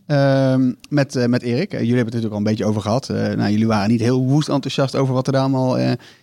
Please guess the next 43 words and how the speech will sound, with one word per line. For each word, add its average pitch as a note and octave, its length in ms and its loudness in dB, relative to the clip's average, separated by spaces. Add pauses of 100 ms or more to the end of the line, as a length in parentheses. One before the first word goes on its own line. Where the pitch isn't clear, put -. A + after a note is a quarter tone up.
is - 260 -4
getoond. D3 480 0 (500)
Eh, C3+ 460 0
ja, C3+ 400 -2
als D3 180 0
je F3+ 60 -4
er D#3+ 100 2
zelf E3+ 200 0
bent D#3+ 160 0
geweest, D#3 280 0
voelt A#3+ 180 2
het G3+ 100 -8
altijd D#3 260 0
een D#3+ 60 0
beetje D3+ 240 0
anders. G3 340 -4 (200)
Sterker, F#3 440 -2 (180)
ik F3+ 120 0
had G3+ 120 2
ook G3+ 60 2
wel G3+ 100 2
een G#3 60 2
beetje G3 240 0
het F3 80 -2
idee - 20 -2
dat D#3 120 -2
ik D3+ 80 -4
dacht - 20 -12 (120)
van, B2+ 80 -4
ja, C3 120 -4 (1080)
ja, B2 200 -4
ik C#3 100 -2
snap F#3+ 200 0
wel F#3 100 -2
wat D3+ 120 0
je, - 120 -10
wat, C#3+ 220 -2
ik D#3 60 -2
snap G#3+ 120 0
wel G3 100 -2
wat E3 100 -2
iedereen C#3+ 300 0
zegt. D#3+ 320 -2